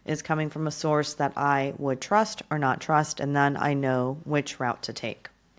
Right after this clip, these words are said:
And so Perplexity, they have a free plan and they also have a paid plan that has integrations with new A I models. To summarize, Chat G P T is focused more on generating text that is hard to distinguish from human written text,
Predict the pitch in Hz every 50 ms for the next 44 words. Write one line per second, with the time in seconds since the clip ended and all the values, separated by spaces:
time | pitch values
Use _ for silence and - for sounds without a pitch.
0 | _ _ _ - - - - 165 170 165 160 - 190 175 165 160 156 156 151 151
1 | 147 - - 170 160 - 196 190 190 - - 190 185 185 180 180 180 175 170 -
2 | - 160 151 151 160 165 175 175 196 196 - 185 185 180 175 - 175 170 170 165
3 | 165 165 165 - - 156 156 147 143 143 156 - 160 147 147 139 147 139 - -
4 | 185 185 180 180 - 160 151 147 143 143 139 139 143 - - - - - - -
5 | _ _ - 151 151 151 139 151 147 143 139 139 139 135 - - 156 156 151 -
6 | 147 151 147 143 139 139 147 139 139 135 - 147 139 143 139 139 135 - - 139
7 | 139 135 131 131 127 123 123 127 120 117 95 104 - - - - _ _ _ _
8 | _ _ _ _ _ _ - - 190 180 - 233 220 214 196 175 160 151 151 151
9 | 151 - - - 220 240 262 254 - 240 214 - 185 165 - - 180 170 160 156
10 | 160 - 156 139 139 143 175 165 160 - 160 151 147 147 143 143 151 147 147 147
11 | 147 147 139 139 135 131 131 - - 147 156 151 - - 156 143 139 139 131 131
12 | - - 135 139 143 147 143 - - - 147 143 139 139 139 139 139 135 135 -
13 | - _ _ _ _ _ - 147 143 - - 143 143 147 160 165 175 170 - -
14 | - - - 156 147 143 139 139 - - 151 147 151 151 156 156 - - 156 151
15 | 160 - 175 170 175 175 175 - -